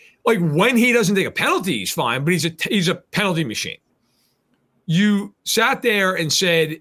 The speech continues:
"Hey, look, Tony's great and Moore's great and we're good." No, you're not. They're not good. They're actually net negatives. They're terrible. Um, you know, now, look,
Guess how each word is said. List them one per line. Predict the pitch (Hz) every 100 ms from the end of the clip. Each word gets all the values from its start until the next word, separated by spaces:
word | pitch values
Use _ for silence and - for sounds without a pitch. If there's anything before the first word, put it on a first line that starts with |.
| _
"Hey, | 233 233
look, | 208 202 -
Tony's | - 190 208 196
great | 165 185 180 180
and | 143
Moore's | 156 180 190
great | 139 165 165 151
and | 139
we're | 165 160
good." | 123 165 160 151 107 - -
No, | 156 160 120 131
you're | 135
not. | 143 113 98 - _ _ _ _ 156
They're | 165
not | 170 160 143
good. | 117 107 92 - -
They're | 160 151
actually | 165 170 165 175 143 147
net | 143 127 104
negatives. | 90 80 71 120
They're | 98
terrible. | 80 50 - _ _ _ _ _ _ -
Um, | 143 135 127 117 104 _ _ _ _ _ _ _ _ _ _ _ _ _ _
you | 190
know, | 202
now, | 214 196 160 - _ _ _ _ _ _ _ - _ _ _ _ -
look, | 196 113